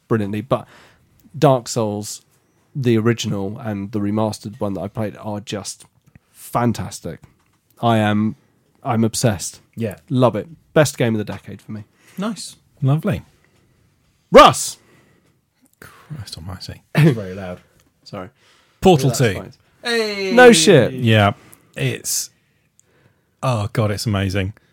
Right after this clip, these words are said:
Speaker 3: It's so good. It's the funniest game I've ever played. And it's difficult to do funny well in a game because
Speaker 1: True.
Speaker 3: it's not a medium that lends itself to timing dictated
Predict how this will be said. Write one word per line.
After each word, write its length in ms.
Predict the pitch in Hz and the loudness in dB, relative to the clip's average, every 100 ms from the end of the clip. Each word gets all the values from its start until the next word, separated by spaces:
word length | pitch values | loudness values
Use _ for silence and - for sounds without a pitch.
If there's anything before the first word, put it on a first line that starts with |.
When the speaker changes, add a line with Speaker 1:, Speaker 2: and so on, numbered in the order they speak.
| _ _ - | _ _ -8
Speaker 3:
It's 220 | 123 113 | -6 -4
so 380 | - - 104 98 | -2 -2 -2 -4
good. 280 | 92 90 - _ _ - | -4 -6 -8 _ _ -14
It's 160 | - 143 | -10 -6
the 220 | 185 185 | -4 -4
funniest 640 | - - 180 156 143 123 - | -6 -4 0 2 2 0 -2
game 220 | 110 101 | -2 -2
I've 160 | 92 | -2
ever 200 | 101 92 | -4 -4
played. 400 | 90 101 90 90 - _ _ _ _ _ _ _ _ - | -6 -8 -8 -12 -16 _ _ _ _ _ _ _ _ -6
And 540 | 101 95 98 95 - _ _ _ _ - | -4 -4 -6 -8 -12 _ _ _ _ -10
it's 180 | 117 - | -8 -8
difficult 580 | - 139 - - 101 | -4 -4 -4 -12 -12
to 100 | - | -12
do 180 | - 95 | -10 -10
funny 280 | - 95 98 | -10 -12 -12
well 340 | 104 98 104 - - | -10 -10 -12 -14 -16
in 120 | 107 | -12
a 60 | 101 | -10
game 380 | 98 92 101 - - | -10 -12 -14 -18 -16
because 220 | 113 - | -4 0
Speaker 1:
True. 40 | 107 | 0
Speaker 3:
it's 100 | 104 | 2
not 200 | 117 113 | 0 2
a 40 | |
medium 360 | 104 104 104 101 | 0 -2 -4 -6
that 100 | 104 | -6
lends 380 | 107 107 104 - | -2 0 -2 -4
itself 520 | - 110 95 95 - _ _ _ _ _ _ _ | -8 -8 -8 -10 -18 _ _ _ _ _ _ _
to 440 | - - 101 95 95 _ _ _ _ _ _ _ _ _ _ _ _ _ - | -8 -4 -4 -4 -8 _ _ _ _ _ _ _ _ _ _ _ _ _ -12
timing 560 | - 123 110 101 98 98 | -8 -2 -2 -2 -4 -4
dictated 760 | 110 - - 101 - 104 95 | -6 -6 -4 -4 -4 -6 -8